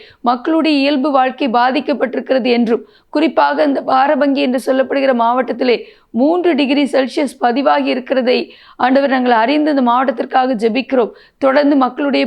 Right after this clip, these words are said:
போக்குவரத்து, அவருடைய இயல்பான சூழ்நிலைகள் ஒவ்வொன்றும் பாதிக்கப்பட்டு அவர்களுடைய உடல் நிலம், உடல்நிலை மற்றும் சுகத்தையும் பாதிக்கிறதாக இது காணப்படுகிறதுனால்,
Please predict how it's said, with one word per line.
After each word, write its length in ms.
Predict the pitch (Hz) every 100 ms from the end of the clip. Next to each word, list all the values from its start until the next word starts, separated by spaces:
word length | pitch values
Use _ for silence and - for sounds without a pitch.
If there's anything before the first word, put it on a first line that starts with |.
| -
போக்குவரத்து, 640 | 262 262 277 262 254 254 285
அவருடைய 300 | 240 247 240
இயல்பான 500 | 240 269 240 269 277 -
சூழ்நிலைகள் 580 | 277 269 269 262 254 220
ஒவ்வொன்றும் 400 | 233 277 262 233
பாதிக்கப்பட்டு 640 | 226 240 - 240 247 - 269 - - - - - -
அவர்களுடைய 680 | 247 311 320 311 302 302 302 - - _ _
உடல் 400 | - 262 294 349 330
நிலம், 320 | 302 302 294 - - _ 247
உடல்நிலை 520 | 247 330 339 320 311
மற்றும் 380 | 302 269 - 269 240
சுகத்தையும் 580 | 277 302 - 311 294 240 - _ -
பாதிக்கிறதாக 960 | 240 254 320 - 320 302 277 277 277 294
இது 280 | 277 247 - 240
காணப்படுகிறதுனால், 1000 | 240 294 285 277 262 262 247 247 226